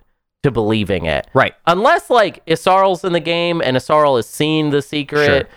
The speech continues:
Speaker 1: and Isarl's like, "I've seen it, it's not, it's not scorable." I'll believe that way sooner than I'll just believe you saying that flat out, you
Speaker 2: Right,
Speaker 1: know?
Speaker 2: right, right. So,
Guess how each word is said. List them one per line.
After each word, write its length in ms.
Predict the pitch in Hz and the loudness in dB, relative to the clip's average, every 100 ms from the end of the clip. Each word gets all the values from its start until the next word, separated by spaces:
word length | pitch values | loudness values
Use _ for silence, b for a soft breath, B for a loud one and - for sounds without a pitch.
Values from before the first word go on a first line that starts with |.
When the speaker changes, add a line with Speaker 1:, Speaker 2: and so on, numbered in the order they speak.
| b | b
Speaker 1:
and 140 | - 127 | -4 -2
Isarl's 400 | - 131 127 127 | 2 2 2 0
like, 180 | 113 | 0
"I've 140 | 135 139 | 0 -2
seen 240 | 143 120 | -2 0
it, 100 | 117 | 0
it's 140 | 110 131 | 0 0
not, 280 | 113 101 - _ | 0 -2 -10 _
it's 160 | 120 - | -6 -2
not 200 | 120 101 | -2 -2
scorable." 500 | - 107 101 98 92 B - | -2 0 0 0 -2 B -2
I'll 160 | 185 | 0
believe 380 | 220 202 165 151 | 2 2 2 0
that 280 | 117 120 104 | 0 0 0
way 160 | 117 113 | 0 0
sooner 340 | - 104 101 | -2 -2 0
than 140 | 95 | 0
I'll 140 | 98 92 | 0 -2
just 160 | 92 | -4
believe 260 | 98 95 87 | -2 -2 -2
you 140 | 90 | -4
saying 320 | 90 92 87 85 | -4 -2 -2 -2
that 260 | 85 78 | -2 -4
flat 300 | - 90 76 | -4 -2 -2
out, 260 | 78 65 57 | -2 -2 -4
you 60 | - | -4
Speaker 2:
Right, 60 | 87 | -2
Speaker 1:
know? 180 | 71 - - | -4 -6 -10
Speaker 2:
right, 160 | 87 - - | -12 -12 -14
right. 140 | - B B B | -14 B B B
So, 920 | - - 269 240 98 87 87 110 233 | -14 0 4 6 4 0 0 0 0